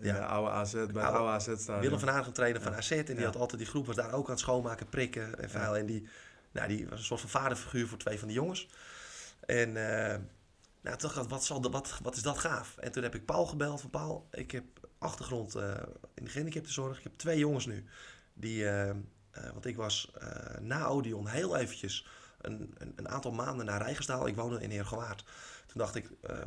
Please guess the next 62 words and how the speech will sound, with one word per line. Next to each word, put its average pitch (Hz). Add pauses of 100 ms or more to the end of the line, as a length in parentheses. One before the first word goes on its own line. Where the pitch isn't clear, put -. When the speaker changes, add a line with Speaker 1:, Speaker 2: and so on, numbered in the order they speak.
Speaker 2:
onze 101
dochter 104
werd 104
geboren, 95
dacht 98
ik: 101
'Lekker 117
in 107
de 107
buurt.'" 143 (580)
Nou, -
dat 101
was 113
een -
slechte -
switch. 127
Eh, 107 (800)
de -
doelgroep, 131
eh, 110 (100)
dat, 104
dat, -
dat 110
was -
veel -
te 120
laag 110
niveau. 104
Echt, 98
eh, 107
Speaker 1:
Ja. 117
Speaker 2:
volwassenen 117
met 101
het 98
niveau 101
van 101
een 101
kind 101
van 101
negen 95
maanden. 120 (680)
Eh, -
ik 104
kwam 104
met 104
blauwe 120
plekjes 127
terugknijpen. 120
En, 101
nou, 98
ik 107
dacht: 110
"Dit, 113 (120)
ik, -
ik -
moet 120
ook 123
verbaal 113
mijn 131
verhaal 120
kunnen 117
doen." 139